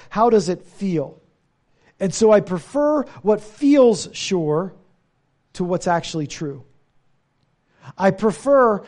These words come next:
the tested and the experience, the thing that I've lived through, to the call for faith. I don't really wanna just trust. I wanna know.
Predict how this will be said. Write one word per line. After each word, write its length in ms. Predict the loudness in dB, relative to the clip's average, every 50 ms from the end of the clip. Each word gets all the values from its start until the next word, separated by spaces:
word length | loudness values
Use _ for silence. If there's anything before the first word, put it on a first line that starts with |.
| -16 -8
the 120 | -8 -6 -6
tested 640 | -2 0 0 0 0 -2 -6 -6 -4 -4 -4 -6 -10 -12 -8
and 160 | -8 -4 0
the 80 | 0 0
experience, 840 | 0 -2 -6 -10 -6 -4 -2 -2 0 -2 -2 -4 -6 -10 -14 -16 -18 _ _
the 100 | -8 -8
thing 300 | -6 -2 -2 -2 0 2
that 120 | 2 4 4
I've 220 | 4 2 2 0
lived 340 | 0 2 2 2 2 0 -4
through, 480 | -10 -10 -4 -2 -2 -2 -2 -6 -10 -20 _ -20 _ _ _ _ _ _ _ _ -2
to 140 | 0 2
the 80 | 2 0
call 400 | -2 -2 2 4 4 6 6 4
for 180 | 2 -2 -6 -6
faith. 320 | -2 0 0 0 0 0
I 100 | -2 0
don't 220 | 0 0 -2 -2
really 220 | -2 -2 -2 0 -2
wanna 260 | -2 -2 0 0 -2
just 240 | -2 -4 -6 -6 -10 -16 _ _ _ _ _ _ _ _
trust. 760 | -20 -12 -4 -2 -2 -2 -2 -4 -8 -10 -10 -12 -12 -16 -20 _ _ _ _ _ _ _
I 60 | -10 -6
wanna 260 | -6 -4 -4 -4 -4
know. 520 | -4 -4 -4 -4 -4 -4 -6 -8 -12 -18